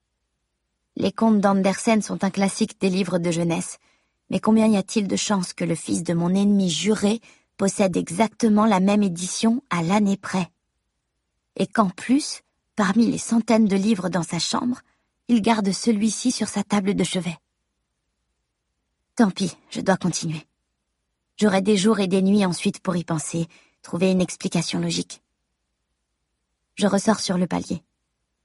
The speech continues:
Les chats chantent à tue-tête cœur de loup. Je repère une autre porte, sans doute celle d'un bureau ou d'une chambre d'amis,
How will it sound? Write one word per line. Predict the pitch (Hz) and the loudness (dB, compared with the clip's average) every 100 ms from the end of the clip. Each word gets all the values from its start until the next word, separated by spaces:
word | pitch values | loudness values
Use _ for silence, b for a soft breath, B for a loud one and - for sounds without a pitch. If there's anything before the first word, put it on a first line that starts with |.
| _ _ _ _ _ _ - | _ _ _ _ _ _ -2
Les | 196 | 0
chats | 196 233 208 | 2 2 2
chantent | - 196 180 | 0 -2 -2
à | 180 | -4
tue-tête | - 190 208 - - | -4 0 0 -2 -2
cœur | 214 185 | 0 0
de | 180 | -2
loup. | 180 185 175 - _ _ _ _ _ _ _ _ _ _ | -4 -4 -6 -12 _ _ _ _ _ _ _ _ _ _
Je | - | -2
repère | 196 208 233 220 | 0 0 0 0
une | 226 | 0
autre | 214 - | 0 -4
porte, | 185 190 - - - _ _ _ | -6 -6 -8 -16 -20 _ _ _
sans | - 185 | -6 -2
doute | 180 208 | -2 -2
celle | - 190 165 | -2 -4 0
d'un | 170 | -2
bureau | 170 175 180 180 - | -2 -2 0 0 -2
ou | - | -6
d'une | 165 170 | -4 -4
chambre | - 175 170 | -2 -2 -2
d'amis, | 170 165 175 | -2 0 -2